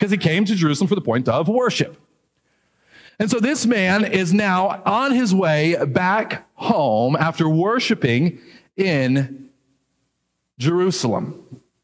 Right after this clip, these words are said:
And as Philip sees him, what does Philip do? Watch this.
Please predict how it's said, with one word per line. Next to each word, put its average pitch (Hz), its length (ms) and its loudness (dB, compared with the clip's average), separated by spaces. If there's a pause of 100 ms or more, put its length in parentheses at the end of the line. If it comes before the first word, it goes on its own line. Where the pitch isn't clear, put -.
(1040)
And 180 100 0
as 196 160 -2
Philip 277 320 0
sees 247 380 0
him, 165 240 2
what 214 260 2
does - 280 -2
Philip 139 440 0
do? 127 220 2
Watch 135 320 -2
this. - 400 -2